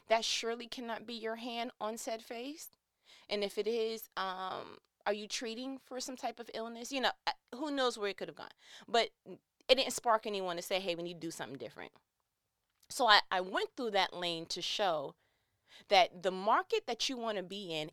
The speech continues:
is not too saturated. It's not. Have you gone into grocery stores lately and seen just the bread aisle? Hmm? You got your Sara Lee's, you got your Wonder Bread, you got your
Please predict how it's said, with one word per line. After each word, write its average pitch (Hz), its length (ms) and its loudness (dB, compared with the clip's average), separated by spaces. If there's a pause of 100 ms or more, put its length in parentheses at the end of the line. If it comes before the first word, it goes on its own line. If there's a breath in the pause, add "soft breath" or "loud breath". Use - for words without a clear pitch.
is 196 160 -2
not 185 300 2
too 202 180 -2
saturated. 139 840 -6 (1120)
It's - 180 2
not. 180 400 -4 (760 soft breath)
Have 277 480 2
you 208 400 -6
gone 302 360 4
into 254 300 0
grocery 202 400 2
stores 165 320 -2
lately 156 420 -4
and 170 160 -4
seen 180 440 -6 (160)
just 226 300 2
the 220 80 2
bread 180 340 4
aisle? 131 360 -4 (240)
Hmm? 330 180 2 (1080 loud breath)
You 214 100 -4
got 175 160 2
your 151 60 -8
Sara 190 360 4
Lee's, 196 540 -2
you 208 60 -4
got 175 300 4
your 165 260 4
Wonder 196 440 0
Bread, 190 600 4
you 190 120 -6
got 185 260 2
your 185 100 -2